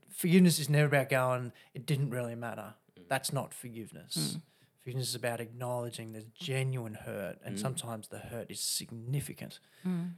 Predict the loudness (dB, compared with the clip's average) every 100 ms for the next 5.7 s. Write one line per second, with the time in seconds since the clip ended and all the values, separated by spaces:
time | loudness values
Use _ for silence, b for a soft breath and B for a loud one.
0 | -10 -8 -6 -6 -4 0 0 0 4 6
1 | 6 2 -6 -2 -2 -2 -4 -4 -4 -2
2 | -2 -4 -12 -18 -8 -8 -4 -4 -4 -10
3 | -10 -6 -4 -4 -6 -6 -6 -6 -8 -10
4 | -8 -8 -8 -10 -12 -12 -12 -16 -16 -12
5 | -10 -12 -12 -12 -12 -16